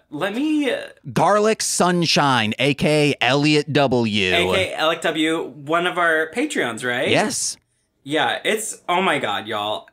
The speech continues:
Speaker 1: I got very emotional seeing it. I was like, "Oh, oh." I always get emotional when we have fan art.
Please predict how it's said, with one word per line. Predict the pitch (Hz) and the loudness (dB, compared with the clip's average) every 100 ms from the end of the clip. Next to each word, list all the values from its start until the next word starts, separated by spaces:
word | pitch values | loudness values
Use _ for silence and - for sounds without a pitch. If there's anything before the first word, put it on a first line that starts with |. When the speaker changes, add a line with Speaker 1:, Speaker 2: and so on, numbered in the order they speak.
| - | -2
Speaker 1:
I | 151 180 196 185 87 135 | 0 0 -2 -6 -8 -2
got | 135 117 | -2 -2
very | 135 131 | -2 -2
emotional | 113 107 127 160 160 | -2 -4 -4 -4 -4
seeing | 160 180 180 | -4 -4 -4
it. | 175 | -2
I | 135 | 0
was | 139 143 | 0 -2
like, | 170 | -2
"Oh, | - 294 - _ _ _ _ _ - | -2 -2 -6 _ _ _ _ _ -4
oh." | 415 294 - _ _ _ _ | -4 -4 -10 _ _ _ _
I | 175 214 | 0 2
always | 220 196 185 | 2 0 -2
get | 143 | -2
emotional | 123 120 - 117 | -2 -4 -4 -6
when | 113 | -6
we | 107 110 | -6 -6
have | 113 110 | -8 -6
fan | 120 107 | -6 -4
art. | 101 101 - | -2 -4 -6